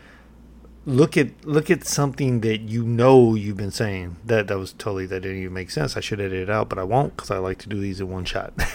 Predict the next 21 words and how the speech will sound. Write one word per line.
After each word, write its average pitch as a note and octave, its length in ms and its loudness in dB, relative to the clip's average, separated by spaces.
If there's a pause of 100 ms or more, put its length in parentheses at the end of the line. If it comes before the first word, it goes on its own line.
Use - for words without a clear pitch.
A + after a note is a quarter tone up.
(100)
<laughs> D#3 100 8 (480)
So C#3+ 360 12 (1040)
whatever C#3+ 320 10
it - 20 8
may B2 140 8
be, G2+ 220 -4 (360)
wh-, B2 420 8
whether A#2+ 320 8
it's, A2 380 2
uh, G2+ 480 0 (200)
you A2+ 160 -2
wanna A2+ 320 6
get G#2 440 2
better A2 360 2
at G#2 220 -2
writing, F#2 440 2
you F2+ 100 -10
wanna G2+ 240 -4
get G2 360 -2
better, G2 600 0 (120)
um, F#2 520 -4